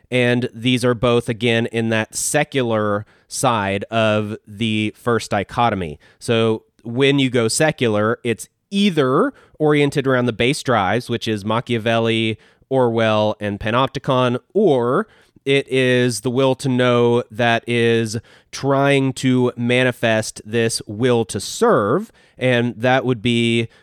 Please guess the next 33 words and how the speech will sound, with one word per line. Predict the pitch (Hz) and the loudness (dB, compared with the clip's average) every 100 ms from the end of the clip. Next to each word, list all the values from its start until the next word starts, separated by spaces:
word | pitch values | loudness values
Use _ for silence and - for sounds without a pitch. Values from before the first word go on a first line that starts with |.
| _ | _
going | 127 123 120 | 0 0 0
from | - 113 107 | 0 0 0
Republic, | 101 - 139 135 120 | -2 -2 0 0 0
Brave | - 113 117 | 0 0 0
New | 104 | -2
World, | 104 104 104 92 | 0 0 0 -4
and | 107 98 95 | -4 -2 -4
Foundation. | - 95 92 - 127 - 98 53 - _ _ _ | -4 -6 -4 0 0 0 -6 -10 -20 _ _ _
So | - 143 131 123 - | -2 2 2 0 -8
that's | 123 131 160 - | -4 0 0 -2
the | 165 | -4
secular | - 156 - 127 117 | 0 -2 0 -4 -4
side | - 107 95 | -2 -2 -2
of | 95 | -4
things. | - 90 131 226 - _ _ _ | -4 -4 -4 -8 -14 _ _ _
Then | 120 156 147 151 151 151 - | -2 0 4 4 2 0 0
that | 135 131 | -2 0
second | 160 170 151 | -2 -2 -2
dichotomy, | 175 269 175 110 | 0 0 0 -2
it's | 110 120 | -4 -4
either | 110 | -4
secular | 110 117 113 131 127 135 | -2 -4 -2 -2 2 0
or | - 123 131 | 2 0 0
religious. | 185 185 113 117 180 - - _ | 0 0 0 -2 -4 -8 -18 _
So | - 165 156 151 - | -4 2 2 2 -2
for | - 160 156 156 156 151 | -4 0 2 2 2 0
the | 127 143 139 123 | -2 0 2 0
religious | 135 131 135 233 311 254 | 0 0 0 0 0 -4
side | - 127 107 | 0 0 0
of | 104 - | -2 -4
things, | 117 98 98 123 - - _ 160 | -2 -2 -4 -6 -8 -14 _ -4
it | 156 | -4
follows | - 151 143 135 131 127 | -2 0 2 2 2 -2